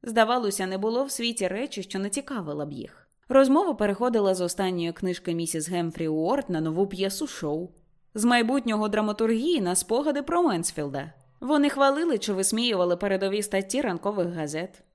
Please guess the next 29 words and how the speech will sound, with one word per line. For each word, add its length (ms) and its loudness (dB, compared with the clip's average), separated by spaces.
перекидалися 760 6
від 160 0
умов 260 -2
праці 380 2
в 100 -2
Новій 280 2
Зеландії 680 2
до 140 4
Генрі 360 2
Джеймса 500 0
і 220 0
Брандера 580 2
Меттью, 480 0
обговорювали 760 4
політику 460 0
Німеччини 600 -2
на 140 -2
Далекому 500 0
Сході, 600 -2
економічні 600 2
аспекти 520 0
жовтої 360 0
небезпеки, 800 -4
німецькі 480 2
вибори 440 0
і 80 -2
останню 400 -2
промову 460 2
Бебеля, 520 2